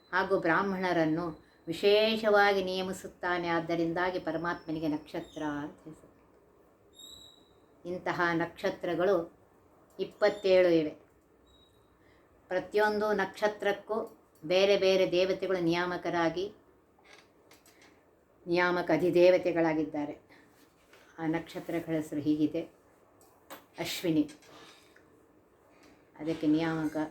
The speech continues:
ಅಶ್ವಿನಿ ದೇವತೆ. ಭರಣಿ ಯಮ, ಕೃತ್ತಿಕಾಕ್ಕೆ ಅಗ್ನಿ, ರೋಹಿಣಿಗೆ ಪ್ರಜಾಪತಿ,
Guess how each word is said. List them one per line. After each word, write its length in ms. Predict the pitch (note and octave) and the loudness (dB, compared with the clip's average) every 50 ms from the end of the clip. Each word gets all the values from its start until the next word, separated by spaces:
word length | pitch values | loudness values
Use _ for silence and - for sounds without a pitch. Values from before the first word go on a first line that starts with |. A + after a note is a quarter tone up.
| - - - - | -10 -16 -14 -14
ಅಶ್ವಿನಿ 380 | D#3+ - - - E3+ E3 D#3 D3 | -12 -10 -6 -2 0 2 2 2
ದೇವತೆ. 320 | D3+ D3 C#3+ C#3 - - - - _ _ _ _ _ - | 2 0 0 -2 -6 -12 -16 -18 _ _ _ _ _ -8
ಭರಣಿ 360 | - E3 E3+ E3 E3 E3 D#3+ D#3+ - - - _ _ _ _ - | -4 0 2 4 4 4 2 0 -4 -10 -20 _ _ _ _ -6
ಯಮ, 180 | D#3 D#3+ D#3+ E3 D#3+ D#3 D3+ D#3 - _ _ _ _ _ _ _ _ _ _ _ _ _ | -4 -2 0 0 0 -2 -2 -6 -12 _ _ _ _ _ _ _ _ _ _ _ _ _
ಕೃತ್ತಿಕಾಕ್ಕೆ 720 | - F3 F3 F3 - F3 - - F3 E3 E3 - - E3+ E3 | -8 -8 -8 -6 -8 -8 -6 -4 -4 -4 -4 -4 -4 -6 -4
ಅಗ್ನಿ, 440 | - - F3+ G#3 F#3 E3 E3+ E3+ E3 E3 - - _ _ _ _ _ _ _ _ - | -4 -2 -2 0 2 4 4 4 4 2 -2 -10 _ _ _ _ _ _ _ _ -4
ರೋಹಿಣಿಗೆ 500 | F3 F3+ F3+ F3 F3+ E3+ E3+ E3+ E3+ E3 | -2 0 0 0 0 0 0 2 0 0
ಪ್ರಜಾಪತಿ, 680 | E3 D#3+ D#3+ D3+ F3 F3 F3 E3 E3+ E3 - E3 | 0 0 0 2 2 2 2 2 0 -2 -2 -4